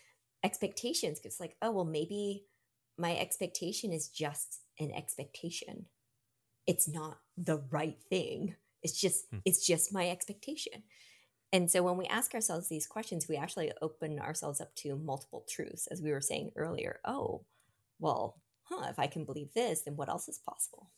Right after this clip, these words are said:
Speaker 2: Yeah, you told the story of how your mother still tells you to wash your hands a-, as a full-grown <laughs> adult.
Speaker 1: Mm-hmm.
Speaker 2: And when you started introspecting on that, you realized that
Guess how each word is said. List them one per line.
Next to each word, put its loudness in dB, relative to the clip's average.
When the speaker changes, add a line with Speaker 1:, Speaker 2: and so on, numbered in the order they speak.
Speaker 2:
Yeah, -4
you -4
told -4
the -6
story -2
of -4
how -2
your -4
mother -4
still -6
tells -4
you -4
to -6
wash -4
your -4
hands -4
a-, -8
as -8
a -8
full-grown -6
<laughs> 0
adult. -6
Speaker 1:
Mm-hmm. 6
Speaker 2:
And -2
when -2
you -2
started -2
introspecting -4
on -4
that, -4
you -4
realized -4
that -4